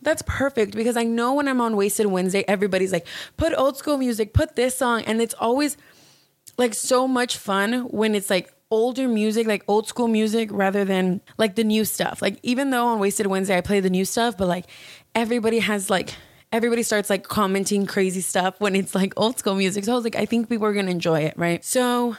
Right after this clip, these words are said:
I remember it was, like, eight forty-five, and I was like, "Okay, like, I'm not gonna expect anybody until at least nine thirty because, like, you know, like, people get there a little bit later." Guys, I remember at eight forty-five, they told me, like, "Hey, those girls are over there, um, for you." And I was like,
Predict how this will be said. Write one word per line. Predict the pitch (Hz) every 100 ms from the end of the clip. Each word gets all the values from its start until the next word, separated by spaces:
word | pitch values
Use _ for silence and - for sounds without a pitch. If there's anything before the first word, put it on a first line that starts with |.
| -
I | 214
remember | 214 214 240
it | 226
was, | 208 208
like, | 180 160 - _ _
eight | 208 202
forty-five, | 214 208 185 175 165 165
and | 170
I | 160
was | 165
like, | 175 156 -
"Okay, | 196 - 233 226 214
like, | 190 180 - - - -
I'm | 185
not | 190 185
gonna | 185
expect | 170 180 -
anybody | 180 175 180
until | 175 170 170
at | 165
least | 175 -
nine | 175 170 175
thirty | - 170 165
because, | 165 180 175
like, | 156 - - - - - -
you | 180
know, | 180 175 175
like, | 175 165 156
people | 190 185
get | 190 190
there | 185
a |
little | 185 180
bit | 170
later." | 170 175 170 - - - - -
Guys, | 202 190 190
I | 190
remember | 190 190
at | 196 -
eight | 175
forty-five, | - 196 180 - 180 180
they | 180 175
told | 196
me, | 185
like, | 180 180
"Hey, | 196 277
those | 262 240 196
girls | 214 226 240
are |
over | 240 240 233
there, | 190 196 202 185 180 175
um, | 170 165 170
for | - 190
you." | 180 254 262
And | 180
I | 175
was | 180
like, | 165